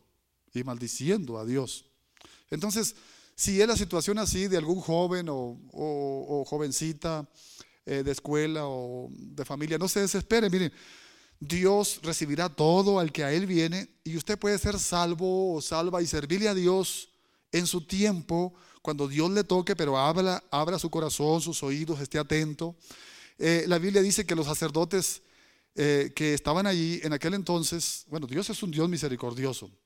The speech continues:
Dios va a hacer, pero es trágico también el hecho de que cuando también hay padres que maldicen, como dije,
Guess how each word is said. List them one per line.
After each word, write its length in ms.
Dios 380
va 100
a 40
hacer, 280
pero 400
es 260
trágico 460
también 320
el 140
hecho 240
de 140
que 100
cuando 320
también 400
hay 160
padres 400
que 100
maldicen, 460
como 260
dije, 300